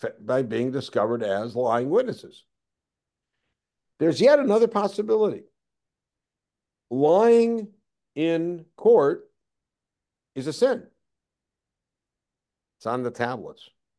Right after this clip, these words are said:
I know that. Right? "Lo tana v'recha yidshakeh." So what, where, what is that? How does that classify them?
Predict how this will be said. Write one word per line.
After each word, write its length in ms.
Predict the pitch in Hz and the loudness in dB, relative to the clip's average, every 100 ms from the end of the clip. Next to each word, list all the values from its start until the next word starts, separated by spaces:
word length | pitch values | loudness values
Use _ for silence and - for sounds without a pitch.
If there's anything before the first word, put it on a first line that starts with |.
| _ _ | _ _
I 120 | 87 | -16
know 160 | 92 104 | -14 -14
that. 100 | 69 117 - _ _ _ _ _ _ _ _ _ _ _ - | -14 -18 -20 _ _ _ _ _ _ _ _ _ _ _ -8
Right? 280 | 98 107 - _ - | -4 -4 -6 _ -10
"Lo 120 | 107 | -8
tana 280 | 117 147 139 | -2 -2 0
v'recha 420 | 135 135 135 131 | -2 -2 -2 -4
yidshakeh." 420 | 123 127 113 104 - _ _ _ _ _ _ _ _ _ _ _ _ _ _ _ _ _ _ _ _ _ _ _ _ _ _ _ _ _ _ - _ _ _ _ _ | -2 -4 -4 -8 -20 _ _ _ _ _ _ _ _ _ _ _ _ _ _ _ _ _ _ _ _ _ _ _ _ _ _ _ _ _ _ -20 _ _ _ _ _
So 200 | - 170 | -2 0
what, 420 | 156 165 254 254 - _ _ _ | 2 4 4 2 -8 _ _ _
where, 240 | - 165 190 | -2 2 2
what 160 | 170 214 | 2 2
is 80 | 202 | 0
that? 100 | 165 | -2
How 100 | 190 | -4
does 120 | 190 | -4
that 100 | 185 | -6
classify 540 | 214 240 - 113 92 | -8 -10 -10 -10 -10
them? 120 | 76 | -10